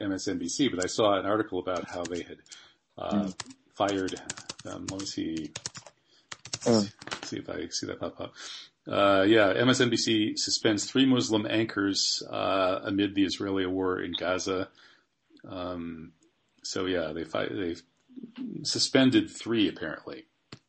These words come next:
Speaker 1: So maybe they still have one or
Speaker 2: Suspended.
Speaker 1: two. Yeah. Or removes, te-, removes three top Muslims from anchoring duties is the, uh, headline. It was Ayman
Speaker 2: Hmm.
Speaker 1: Mohyeddin, Ali Velshi, and Mehdi Hassan, uh, were taken out of the
Speaker 2: Well, I
Speaker 1: anchors
Speaker 2: saw
Speaker 1: chair.
Speaker 2: Mehdi Hassan.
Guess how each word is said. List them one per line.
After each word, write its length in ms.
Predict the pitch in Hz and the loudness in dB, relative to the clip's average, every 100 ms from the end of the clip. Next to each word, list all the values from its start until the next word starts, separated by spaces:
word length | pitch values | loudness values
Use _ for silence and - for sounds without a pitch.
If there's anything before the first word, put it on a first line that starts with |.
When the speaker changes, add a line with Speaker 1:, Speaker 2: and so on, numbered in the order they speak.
| _ - | _ -14
Speaker 1:
So 340 | - 80 87 | -10 -8 -8
maybe 220 | 85 90 90 | -6 -6 -4
they 120 | 82 | -4
still 220 | - 90 | -2 2
have 180 | 117 104 | 6 6
one 80 | 82 | 2
or 60 | |
Speaker 2:
Suspended. 260 | - 80 - _ - 104 - - | -6 -10 -12 _ -14 -14 -12 -12
Speaker 1:
two. 80 | 160 _ _ | -12 _ _
Yeah. 200 | 92 78 - _ _ _ _ _ - | -12 -12 -18 _ _ _ _ _ -8
Or 80 | 90 | 2
removes, 560 | 101 107 110 87 - | 4 8 6 6 2
te-, 140 | - 113 | 0 0
removes 400 | 95 113 165 - | 4 6 6 4
three 240 | - 175 202 | 4 4 6
top 320 | - 135 123 | 6 6 4
Muslims 360 | 127 107 95 | 0 2 -2
from 160 | - 95 | -2 -2
anchoring 380 | 104 107 98 87 | 0 0 0 -2
duties 460 | 82 76 - - - | -4 -6 -6 -6 -6
is 160 | - - | -14 -16
the, 180 | 85 82 | -14 -14
uh, 80 | - | -12
headline. 360 | - 85 78 82 _ _ _ _ | -10 -10 -12 -14 _ _ _ _
It 300 | - _ - | -20 _ -8
was 220 | 90 - - | -6 -6 0
Ayman 560 | 113 127 131 117 113 104 | 4 6 6 4 2 6
Speaker 2:
Hmm. 60 | |
Speaker 1:
Mohyeddin, 840 | 98 85 110 98 104 101 104 95 - | 8 8 4 4 6 6 6 2 2
Ali 320 | 101 113 101 | 2 4 2
Velshi, 600 | 92 107 - 101 90 92 | 2 0 0 0 0 0
and 140 | 78 | 0
Mehdi 300 | 90 101 95 | -2 0 -2
Hassan, 540 | 95 98 - 90 71 65 - - _ _ _ | -2 -2 0 -2 -6 -14 -20 -20 _ _ _
uh, 180 | 87 85 | -8 -6
were 200 | 82 80 | -8 -6
taken 320 | - 107 - 95 | -2 0 2 2
out 140 | 101 | 6
of 60 | 92 | 8
the 60 | |
Speaker 2:
Well, 100 | 110 | 10
I 40 | 151 | 10
Speaker 1:
anchors 180 | - | 8
Speaker 2:
saw 80 | 180 | 6
Speaker 1:
chair. 160 | 165 156 | 6 0
Speaker 2:
Mehdi 120 | 151 | -2
Hassan. 460 | 147 139 139 123 | -4 -6 -14 -14